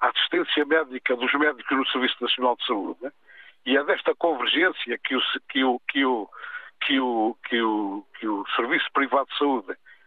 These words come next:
neste momento, se alimenta, e a minha proposta é o seguinte: vão ao S N S anterior, né? E aproveitando ainda, eh, enquanto cá est-,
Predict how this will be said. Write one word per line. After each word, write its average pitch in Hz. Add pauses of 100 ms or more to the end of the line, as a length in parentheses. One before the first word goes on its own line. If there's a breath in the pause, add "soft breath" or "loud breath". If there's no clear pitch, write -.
neste 151
momento, 139 (320)
se 196
alimenta, 139 (560 soft breath)
e 156
a -
minha 180
proposta -
é -
o 147
seguinte: 127 (680 soft breath)
vão 175 (500)
ao 135
S -
N 151
S 147
anterior, 131 (1500 soft breath)
né? - (760 soft breath)
E 143
aproveitando 147
ainda, 156 (640)
eh, 117
enquanto 131
cá -
est-, -